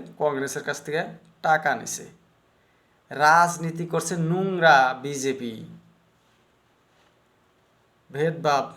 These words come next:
হিন্দু মুসলমান ডিভিশন, সবসময় মুসলমানদেরকে গালি দেওয়া, দেশে অশান্তি, এইগুলো কি শান্তির চিহ্ন?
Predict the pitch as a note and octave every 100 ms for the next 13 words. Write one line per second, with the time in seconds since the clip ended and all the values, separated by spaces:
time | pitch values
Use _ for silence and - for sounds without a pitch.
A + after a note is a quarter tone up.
0 | _ D#3 F3 F3 D#3+ C3+ D3 D3 C#3 C3
1 | B2+ - _ _ B2 C#3+ D#3 E3+ D#3+ C#3+
2 | B2+ - - _ _ _ - - D3+ -
3 | D3+ C3 B2+ C#3 D3 D#3 D3+ D3 D3 D3
4 | C3+ D3+ D3+ C3+ C3 B2 A#2 - - _
5 | _ _ _ _ _ _ _ _ C3 D3
6 | - E3 E3 D#3+ D#3 C3+ C#3 C#3+ - E3+
7 | E3 F3 F#3 F#3 G3+ - F#3+ G3 - E3+
8 | - E3+ F#3 F3 - -